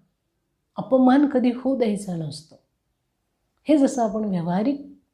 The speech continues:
पातळीवरती पाळतो तेच सगळे भाव गुरूंच्या ठिकाणी देखील शिष्य ज्या वेळेला व्यक्त करतो आणि त्या भावनेने गुरूंशी एकरूप होण्याचा प्रयत्न करतो त्यावेळेला त्याला म्हणतात वात्सल्य भाव.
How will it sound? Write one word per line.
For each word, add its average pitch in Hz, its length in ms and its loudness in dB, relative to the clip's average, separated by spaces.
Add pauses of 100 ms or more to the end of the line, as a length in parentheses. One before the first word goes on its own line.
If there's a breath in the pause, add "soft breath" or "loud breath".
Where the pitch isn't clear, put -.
(640)
पातळीवरती 190 680 -2
पाळतो 170 800 -6 (400)
तेच 240 360 0
सगळे 160 340 -6
भाव 139 280 -10 (520)
गुरूंच्या 208 420 2
ठिकाणी 156 500 -8
देखील 277 520 -4 (360)
शिष्य 285 400 -2
ज्या 208 200 0
वेळेला 175 240 -2
व्यक्त 160 340 -6 (100)
करतो 165 580 -4 (300)
आणि 190 180 -2
त्या 190 120 -2
भावनेने 190 680 0
गुरूंशी 214 540 -2
एकरूप 320 480 -2
होण्याचा 208 360 -4
प्रयत्न 175 480 -10
करतो 160 540 -14 (300 soft breath)
त्यावेळेला 156 320 -6
त्याला 156 280 -6
म्हणतात 151 340 -8 (140)
वात्सल्य 165 800 -10
भाव. - 340 -14